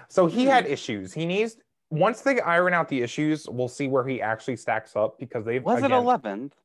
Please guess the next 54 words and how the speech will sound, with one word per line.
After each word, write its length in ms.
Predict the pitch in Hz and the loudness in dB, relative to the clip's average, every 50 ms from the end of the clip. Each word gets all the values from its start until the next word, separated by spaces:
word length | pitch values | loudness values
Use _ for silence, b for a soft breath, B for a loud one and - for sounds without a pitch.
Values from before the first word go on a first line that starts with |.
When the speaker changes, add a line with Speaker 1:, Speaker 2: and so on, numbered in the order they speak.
| _ _ _ _ _ - | _ _ _ _ _ -8
Speaker 2:
I 80 | 147 | -6
probably 240 | 151 - 208 165 151 | -2 0 0 0 0
sound 140 | - 160 156 | 0 -2 -4
like 100 | 143 - | -2 -2
an 60 | 147 | -4
idiot 280 | 151 147 123 104 98 - | -4 -4 -4 -4 -6 -6
saying 140 | 123 117 110 | -8 -8 -8
he's 120 | 101 - | -8 -10
fourth. 320 | _ - 120 107 95 95 _ _ | _ -8 -6 -6 -6 -8 _ _
<laughs> 600 | - - - - - - 226 175 - 202 175 - | -18 -18 -16 -10 -4 -2 -2 -2 0 0 -2 0
Speaker 1:
I 120 | 143 156 151 | 2 0 2
believed 360 | 135 123 120 127 123 110 101 | 2 2 0 0 -2 -2 -4
you. 220 | 101 98 101 104 - _ _ _ _ _ _ _ _ _ _ - | -4 -6 -6 -8 -10 _ _ _ _ _ _ _ _ _ _ 2
But 220 | 143 143 143 127 143 | 4 4 4 4 2
no, 180 | 151 160 160 | 2 4 4
I 60 | 156 | 6
Speaker 2:
Yeah. 80 | 135 - | 6 6
Speaker 1:
didn't, 240 | 143 135 127 120 110 | 4 4 4 2 0
though, 160 | 113 110 110 | 0 0 2
'cause 160 | - 131 127 | 0 0 0
I 40 | 127 | 0
was 120 | 123 - | 0 0
like, 180 | 120 113 - - | -2 -2 -4 -6
"Mm, 460 | 127 123 120 117 120 120 117 120 120 | -12 -10 -10 -8 -8 -8 -8 -8 -8
that's 160 | 127 127 - | -8 -8 -8
not 200 | 151 139 101 98 | -10 -10 -8 -4
right." 420 | 101 98 95 95 95 95 98 - - B B B B 156 B B B B | -2 -2 0 -2 -4 -6 -10 -12 -14 B B B B -20 B B B B
Speaker 2:
He 120 | 226 233 | 0 0
had 140 | 247 285 302 | 2 2 2
a 60 | 269 | 2
lot 180 | 220 208 202 143 | 4 4 2 2
of 100 | 120 117 | 2 0
issues, 320 | 123 - - - 113 104 | 0 -2 -2 -8 -8 -6
so 80 | - 151 | -2 0
I 60 | 165 165 | 0 0
believe 260 | 139 127 117 107 98 | 0 -2 -4 -4 -4
eleventh. 360 | 95 95 101 104 95 98 95 | -2 -2 -2 -2 -2 -2 -2
I 100 | 139 165 | -2 -2
thought 240 | - - 214 170 117 | -2 -2 -2 -2 -2
he 80 | 107 | -2
came 220 | - - 123 107 101 | -6 -8 -10 -8 -6
back 200 | 98 98 98 - | -6 -6 -6 -8
to 80 | - 92 | -14 -20
fourth. 340 | _ - 95 95 92 92 - | _ -12 -10 -10 -10 -10 -8
Maybe 200 | - 147 160 185 | -6 -6 -6 -4
he 100 | 165 196 | -4 -2
was 160 | 214 202 175 160 | 0 0 0 0
just 160 | 151 127 - | -4 -6 -4
Speaker 1:
<sighs> 120 | 101 104 | -6 -6
Speaker 2:
running 240 | 107 107 113 107 98 | -4 -4 -4 -6 -6
there 160 | 95 92 95 | -6 -6 -6
for 180 | - - 104 98 | -8 -8 -8 -6
a 80 | 95 | -6
while. 360 | 95 95 95 95 95 98 95 | -4 -4 -4 -4 -4 -6 -6